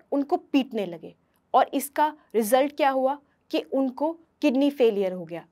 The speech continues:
एक्यूट, वो एक्यूट किडनी इंजरी में चले गए और उनको आईसीयू में एडमिट कराना पड़े। वो पूरे चालीस घंटे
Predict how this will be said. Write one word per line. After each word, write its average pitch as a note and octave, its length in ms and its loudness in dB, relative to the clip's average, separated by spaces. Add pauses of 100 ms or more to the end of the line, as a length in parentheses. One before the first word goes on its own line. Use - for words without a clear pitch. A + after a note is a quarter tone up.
(120)
एक्यूट, D4+ 480 0
वो B3+ 160 2 (120)
एक्यूट D#4+ 360 -2
किडनी C#4+ 340 -2
इंजरी B3 320 -2
में C4 100 0
चले A3+ 280 -4
गए G#3+ 180 -6 (320)
और C4 140 2
उनको A3 300 -4
आईसीयू G3+ 360 -2
में A3 100 -4
एडमिट F3+ 300 -6
कराना E3 320 -12
पड़े। F3 240 -20 (520)
वो E4+ 120 6
पूरे E4 300 2
चालीस C#4 540 0
घंटे G#3+ 400 -6